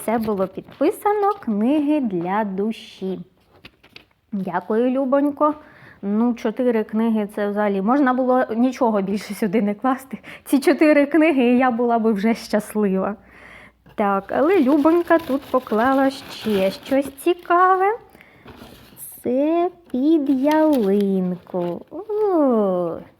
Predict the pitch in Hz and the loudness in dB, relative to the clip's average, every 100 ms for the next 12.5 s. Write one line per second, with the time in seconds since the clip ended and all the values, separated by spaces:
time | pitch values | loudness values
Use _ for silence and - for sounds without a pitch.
0 | - - - - 185 190 196 185 - 190 | -20 -20 -16 -10 -10 -6 -8 -8 -6 -4
1 | 202 185 180 - 190 - - - 185 170 | -4 -2 -4 -6 -14 -16 -20 -10 -10 -10
2 | _ _ _ - 170 202 202 202 190 190 | _ _ _ -18 -4 -2 0 -2 0 -2
3 | 180 180 185 190 - _ _ - 190 190 | -2 -6 -8 -10 -12 _ _ -18 -12 -8
4 | 180 175 190 185 185 190 185 185 185 - | -6 -6 -6 -8 -10 -12 -12 -12 -12 -16
5 | _ 190 196 190 - 190 - - - _ | _ -8 -8 -8 -8 -8 -10 -20 -20 _
6 | _ 202 214 214 196 196 190 185 190 196 | _ -2 0 0 -2 -6 -6 -6 -6 -10
7 | - 190 190 247 349 285 190 190 196 180 | -8 -6 -6 -6 -8 -10 -10 -8 -10 -10
8 | 196 190 190 - 170 190 190 170 175 208 | -12 -14 -18 -20 -14 -10 -8 -8 -4 -4
9 | 202 190 196 302 339 320 - 285 294 269 | -2 -4 -2 -2 -2 -4 -4 -4 -6 -8
10 | - _ _ _ _ 175 185 202 208 190 | -14 _ _ _ _ -10 -6 -4 -4 -6
11 | 196 180 180 185 - - _ 190 190 185 | -10 -10 -10 -16 -18 -20 _ -8 -6 -8
12 | 202 190 175 185 | -10 -12 -10 -12